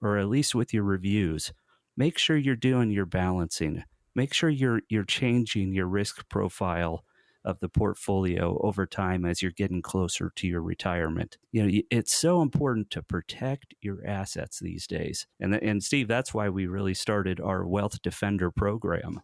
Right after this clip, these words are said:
You know, we, we wanted to get people and get it into their heads and ingrained that as you get closer and closer to retirement, you have to protect your assets. And therefore, let's,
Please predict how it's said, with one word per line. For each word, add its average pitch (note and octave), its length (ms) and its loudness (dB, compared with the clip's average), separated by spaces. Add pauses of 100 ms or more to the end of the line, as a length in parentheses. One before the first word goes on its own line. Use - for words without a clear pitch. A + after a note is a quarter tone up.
You - 80 -4
know, E2+ 60 0
we, G#2 220 0
we A2+ 160 2
wanted G2+ 380 0
to G2 80 0
get F#2+ 340 -2
people G2+ 440 0
and F2+ 120 0
get G#2+ 160 0
it G#2+ 120 0
into G#2 240 2
their E2+ 160 2
heads G2 440 0 (320)
and G2 140 -2
ingrained G2 720 0 (400)
that F2 260 0
as F2+ 180 0
you C#3 140 2
get C#3+ 220 0
closer A#2 340 0
and F#2+ 100 0
closer G2+ 280 -2
to F#2 80 -4
retirement, F#2 640 0
you B2 200 0
have G#2+ 320 -2
to F2 100 -4
protect G#2 500 -2
your F2+ 140 -4
assets. - 600 -6 (560)
And F2+ 300 0
therefore, F#2+ 600 0 (100)
let's, - 380 -2